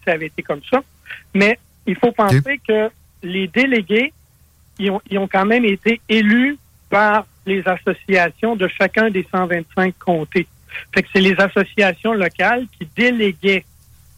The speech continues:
Speaker 1: des, des
Speaker 2: C'est ça.
Speaker 1: délégués, justement. Fait que les personnes qui étaient intéressées, ben, tu restes pas assis dans ton salon, tu dis, regarde, tu vas voir ton association, tu dis, moi, je serais intéressé, ton association t'envoie une lettre, je veux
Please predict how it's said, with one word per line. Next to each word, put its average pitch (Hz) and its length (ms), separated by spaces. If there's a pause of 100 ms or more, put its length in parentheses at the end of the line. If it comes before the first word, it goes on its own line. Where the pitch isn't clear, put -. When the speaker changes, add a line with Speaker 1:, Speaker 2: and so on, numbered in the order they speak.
(120)
Speaker 1:
des, 151 480
des 160 180
Speaker 2:
C'est 170 60
ça. 170 120
Speaker 1:
délégués, 165 340
justement. 196 360 (380)
Fait 196 120
que 190 100
les 190 80
personnes 277 440
qui 214 120
étaient 196 220
intéressées, 190 680 (400)
ben, 165 180 (340)
tu - 100
restes 170 200
pas 202 120
assis 185 180
dans 180 160
ton 185 160
salon, 196 400
tu 202 220
dis, 190 140
regarde, 180 260
tu - 140
vas 160 60
voir 185 180
ton 170 180
association, 160 760
tu - 180
dis, 175 80
moi, 185 180
je - 80
serais 170 160
intéressé, 160 560
ton 180 180
association 165 680
t'envoie 160 400
une 156 80
lettre, 226 180 (420)
je 151 120
veux 208 180